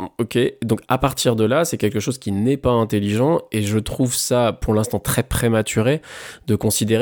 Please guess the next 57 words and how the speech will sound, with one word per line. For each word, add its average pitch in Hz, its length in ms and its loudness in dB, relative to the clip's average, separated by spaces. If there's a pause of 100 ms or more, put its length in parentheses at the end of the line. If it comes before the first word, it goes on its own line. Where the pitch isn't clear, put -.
que - 60 -4
ça 101 100 0
pourrait 117 320 0
être 139 240 -2
un 110 80 4
assistant, 117 640 2
euh, 101 200 4
un 101 100 2
assistant 101 380 0
pédagogique. 104 520 0
Mais, 104 480 2
et 98 60 -4
c'est - 160 -2
là 110 140 2
que - 40 -6
je - 40 -8
suis 107 80 -2
obligé 92 240 -2
de 90 60 -4
rejoindre 92 300 -4
Régis, 107 440 0 (520)
euh, 98 360 4
c'est 98 240 2
que - 180 -4
ce - 160 -2
n'est 95 60 0
qu'un 92 120 -4
début, 107 360 0 (560)
euh, 98 480 2
que 120 400 2
on 113 160 4
nous 110 200 2
a 110 60 2
déjà 101 220 0
très, - 200 -2
très - 160 -2
bien 107 160 4
expliqué 110 520 0
que, 107 500 0
euh, 95 400 0
certes, - 420 -2
il 107 40 0
y - 20 2
a 98 40 2
un 98 100 2
mode 107 180 2
de 107 100 0
fonctionnement, 113 600 2
mais 101 100 0
que 98 140 -6
derrière, 98 340 -2
il 98 80 -8
y - 20 -6
a 92 40 -6
un 92 80 -4
travail, 98 480 0
euh, 87 100 -4